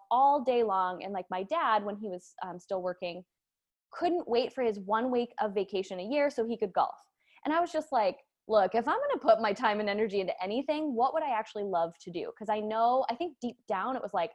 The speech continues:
I know that, like, I'm an achiever. I can figure out how to make something successful. And so that was what led me to, I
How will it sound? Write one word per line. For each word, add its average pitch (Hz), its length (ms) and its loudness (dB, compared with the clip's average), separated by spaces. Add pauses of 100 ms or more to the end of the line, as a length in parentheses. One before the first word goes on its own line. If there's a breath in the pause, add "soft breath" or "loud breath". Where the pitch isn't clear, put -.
(100)
I 339 180 -4
know 247 320 2
that, 240 120 0
like, 190 260 0
I'm 220 320 -4 (360)
an 226 100 -2
achiever. 220 760 -4
I 294 80 2
can 269 160 -6
figure 214 420 2
out 175 140 4
how 180 80 -6
to 170 60 -6
make 151 180 -10
something 160 300 -12
successful. - 580 -12 (540)
And 247 120 2
so 247 180 0
that 320 400 -2
was 254 180 -2
what 202 240 -2
led 190 200 -2
me 190 180 -8 (140)
to, 175 360 -4 (100)
I 220 60 -18